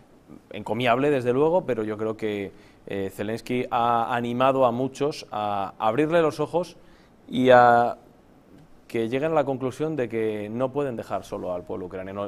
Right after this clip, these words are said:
Eh, vamos a ver, que se meta la otan en Ucrania es un problema, todos lo sabemos absolutamente todos, porque Vladimir Putin, eh, es un hombre que tiene el botón rojo al lado y que además negocia con una pistola en el cinto. Es un, es un sicario, quiero decir, se, se ha criado en eso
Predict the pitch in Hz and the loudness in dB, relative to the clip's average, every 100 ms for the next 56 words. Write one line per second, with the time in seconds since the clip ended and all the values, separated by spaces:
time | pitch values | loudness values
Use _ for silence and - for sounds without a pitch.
0 | - 104 - - - - - 113 113 - | -8 -14 -18 -20 -20 -16 -8 -2 -2 -2
1 | - - _ - 117 127 135 175 165 160 | -14 -20 _ -10 -6 0 4 8 8 8
2 | 156 147 131 147 147 139 117 123 127 120 | 6 4 0 0 -2 -6 -4 -2 -2 0
3 | 110 104 104 110 104 98 101 101 98 73 | 0 0 -4 -6 -8 -8 -8 -8 -8 -12
4 | 57 53 - - - - 95 95 98 104 | -14 -16 -20 -20 -20 -18 -14 -8 -4 -2
5 | 113 113 110 120 127 131 - 104 104 98 | -2 -4 -6 -6 -4 -6 -10 -8 -6 -6
6 | 98 95 87 - - 107 - - - - | -8 -10 -12 -18 -20 -20 -20 -20 -20 -20
7 | - - - - - - - - - - | -20 -20 -20 -20 -20 -20 -20 -20 -20 -18
8 | 101 110 107 113 107 101 104 101 98 98 | -14 -10 -6 -6 -6 -8 -8 -8 -8 -8
9 | 101 - 101 143 87 87 - - 95 98 | -8 -6 -4 -4 -8 -14 -12 -8 -6 -6
10 | 104 98 101 98 98 - 98 98 107 165 | -6 -8 -8 -8 -10 -10 -10 -8 -6 -6
11 | 113 - 107 - 104 98 92 - 98 - | -6 -10 -14 -12 -12 -12 -14 -14 -14 -8
12 | 95 156 104 95 98 92 85 92 - - | 2 2 2 -8 -14 -14 -16 -16 -16 -8
13 | 104 104 110 120 113 120 - 92 | -8 -4 0 0 0 -4 -8 -12